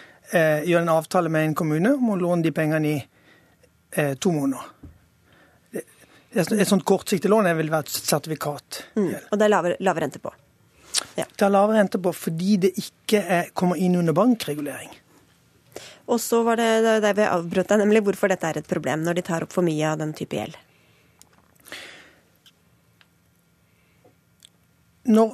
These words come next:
Speaker 1: alt går greit, sånn som nå, så er det ingen problem for kommunene å rulle dette over. Eh, det går to måneder, det går tre måneder, det går kanskje åtte måneder, så,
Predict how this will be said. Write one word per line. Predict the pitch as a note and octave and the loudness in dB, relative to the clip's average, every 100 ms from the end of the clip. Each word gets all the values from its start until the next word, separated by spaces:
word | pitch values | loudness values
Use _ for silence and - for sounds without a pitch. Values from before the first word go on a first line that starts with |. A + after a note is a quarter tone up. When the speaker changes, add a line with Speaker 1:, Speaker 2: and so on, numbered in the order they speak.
| - | 0
Speaker 1:
alt | A#3+ C#4 - - - | 0 0 -4 -12 -10
går | - G3 F#3 | 2 4 4
greit, | D#3+ D3+ - | -2 -6 -4
sånn | F3+ F3 | -2 0
som | - F#3 F3 | 0 0 0
nå, | D3 C3+ - - - _ _ _ - - - | -2 -8 -14 -20 -20 _ _ _ -20 -20 -12
så | - C4+ C4 | -2 0 2
er | G#3+ F#3 | 2 2
det | |
ingen | E3 G#3 | 2 0
problem | A#3+ F3 F3 E3+ | 2 2 2 0
for | - E3 - | 0 -2 -2
kommunene | - D#3+ D#3 D#3 D#3 | -4 0 2 2 0
å | C#3+ | 0
rulle | D3+ D3+ D#3 | 0 0 -2
dette | C3 - | -4 -10
over. | C#3+ C3+ B2 - - _ - - - - | -8 -8 -10 -12 -18 _ -20 -20 -12 -2
Eh, | D#3+ D3 C#3 - - | 0 0 -4 -14 -12
det | F3+ D3+ D#3 | -10 -6 -2
går | D#3 D#3 _ - | -2 -4 _ -4
to | F3 | 0
måneder, | F3 G3 G#3 G#3 E3+ | 2 4 4 2 0
det | |
går | D#3 C#3+ | -4 -4
tre | F3 E3 | -2 2
måneder, | F3 F#3 D#3+ | 2 2 0
det | - | -4
går | D3 | -8
kanskje | D3 D#3 D3+ | -6 -6 -8
åtte | - | -4
måneder, | E3+ F3+ F3 F3+ - - - | 0 2 2 0 -6 -20 -6
så, | D#3+ | -6